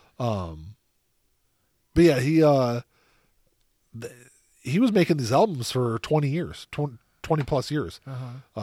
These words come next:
Speaker 1: Um, he did end up, he was eventually caught and convicted, ended up serving five years in prison.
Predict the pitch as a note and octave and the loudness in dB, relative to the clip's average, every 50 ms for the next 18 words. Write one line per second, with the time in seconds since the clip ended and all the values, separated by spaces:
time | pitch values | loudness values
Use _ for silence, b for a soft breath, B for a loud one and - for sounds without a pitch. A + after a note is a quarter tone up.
0 | G2 F#2+ G2+ G2+ C#3 D#3+ D#3+ G#3 G#3+ G#3 F#3+ F#3 F#3 F3 E3 D#3 A#2+ B2 D3 C3+ | -8 -6 -4 -2 0 6 10 10 10 10 10 8 6 6 6 4 0 -2 0 4
1 | D3+ D#3+ D#3 D#3 D#3 D3+ C#3+ - D3 A#2+ - - - C3 C3 B2+ A#2 A2+ - B2+ | 4 4 6 6 4 2 2 2 0 0 0 0 2 2 2 2 -2 -6 -8 -6
2 | A2 G#2+ A#2+ A#2 - - A#2 G#2+ A2 - b b b b b C3+ C3+ C3+ A#2+ G#2+ | -2 0 0 0 0 -2 -4 -4 -4 -10 b b b b b -6 -4 -4 -4 0
3 | - D#3 D3+ C#3 C3 B2 A#2 A2+ A2 G#2+ G#2 - D3 C#3 C3+ C3 A#2+ B2 B2+ B2+ | 4 4 4 4 4 0 -4 -6 -10 -12 -6 -2 0 2 2 2 2 2 0 0
4 | A2 A2 G2 F2 - D#3 D3 A#2+ G2+ F2 F2 F#2 | 0 -2 -4 -4 0 0 0 0 0 -4 -8 -10